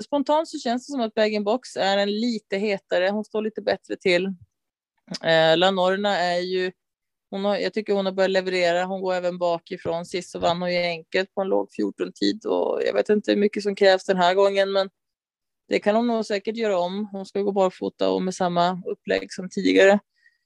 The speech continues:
Så att det är, ehm, i-, ja, jag vet inte. Bag in Box har ju verkligen tagit flera kliv. Sist så blev hon ju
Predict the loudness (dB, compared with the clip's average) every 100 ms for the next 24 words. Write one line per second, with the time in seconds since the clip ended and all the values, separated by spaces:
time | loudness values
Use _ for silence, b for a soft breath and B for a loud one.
0 | _ _ _ _ _ 0 2 4 6 8
1 | 8 8 6 4 2 2 0 -4 -6 -14
2 | -16 _ -10 -10 -10 0 6 8 6 4
3 | 0 2 4 2 4 4 4 4 4 2
4 | 0 -2 2 2 4 2 0 -6 -2 -2
5 | -2 -6 -8 -6 0 0 0 -2 -4 -4
6 | -6 -6 -4 4 4 4 2 0